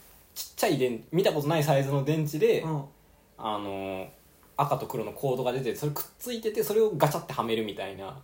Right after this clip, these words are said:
Speaker 2: へえ。
Speaker 1: まあ、九ボルト電池とか、
Speaker 2: うんうん。
Speaker 1: ああいうノリでなんかちょっと変わったタイプの、
Speaker 2: うん。
Speaker 1: 単三単四とかじゃない、
Speaker 2: はいはいはい。
Speaker 1: 変わった電池で、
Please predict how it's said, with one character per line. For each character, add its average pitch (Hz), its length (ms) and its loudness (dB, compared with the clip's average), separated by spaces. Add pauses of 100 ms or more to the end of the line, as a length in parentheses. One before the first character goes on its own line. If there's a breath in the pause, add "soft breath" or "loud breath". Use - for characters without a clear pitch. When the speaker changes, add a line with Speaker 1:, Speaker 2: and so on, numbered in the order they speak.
(160)
Speaker 2:
へ 143 40 -6
え。 143 240 0
Speaker 1:
ま 143 60 2
あ、 - 40 2
九 240 220 0
ボ 233 100 6
ル 226 60 6
ト 220 100 -2
電 226 180 0
池 214 120 -6
と 147 120 -4
か、 123 380 0
Speaker 2:
う 160 60 -6
ん 147 300 0
う - 20 -6
ん。 131 60 -8 (380)
Speaker 1:
あ 214 100 8
あ 226 40 8
い 233 140 4
う 226 160 0
ノ 214 100 8
リ 220 80 0
で 214 140 10
な 214 100 6
ん 190 60 2
か 135 100 2
ち - 40 0
ょ - 20 2
っ - 40 -4
と - 140 -8
変 196 100 10
わ 240 100 10
っ 233 80 -6
た 226 80 -4
タ 220 120 2
イ 151 80 2
プ 147 60 -8
の、 - 100 -12
Speaker 2:
う 190 60 -4
ん。 - 20 4
Speaker 1:
単 220 180 6
三 214 220 4
単 196 160 6
四 196 160 2
と 202 80 -4
か - 80 4
じ 202 60 -6
ゃ 196 40 -4
な 202 80 -2
い、 - 40 6
Speaker 2:
は 202 80 8
い 160 100 2
は 156 120 0
い - 20 0
は 147 160 0
い。 151 120 -10 (240)
Speaker 1:
変 160 120 4
わ 165 40 4
っ 160 40 -4
た 156 80 0
電 147 160 4
池 - 160 -10
で、 107 360 -2